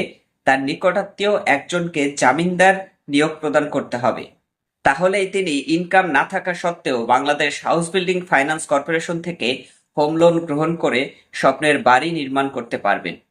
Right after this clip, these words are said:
বন্ধুরা এবারে দুই নম্বর প্রশ্নটি হচ্ছে বাংলাদেশ হাউস বিল্ডিং ফাইন্যান্স কর্পোরেশন পৌরসভার বাইরে তাদের হোম লোন প্রদান করে কিনা।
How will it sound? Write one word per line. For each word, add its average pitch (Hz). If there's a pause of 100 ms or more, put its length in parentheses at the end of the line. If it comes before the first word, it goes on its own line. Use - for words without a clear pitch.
(460)
বন্ধুরা 170
এবারে 220
দুই 156
নম্বর 220
প্রশ্নটি 190
হচ্ছে 180
বাংলাদেশ 151
হাউস 151
বিল্ডিং 165
ফাইন্যান্স 147
কর্পোরেশন 165
পৌরসভার 156
বাইরে 135
তাদের 123 (460)
হোম 143
লোন 170
প্রদান 135 (100)
করে 131
কিনা। 87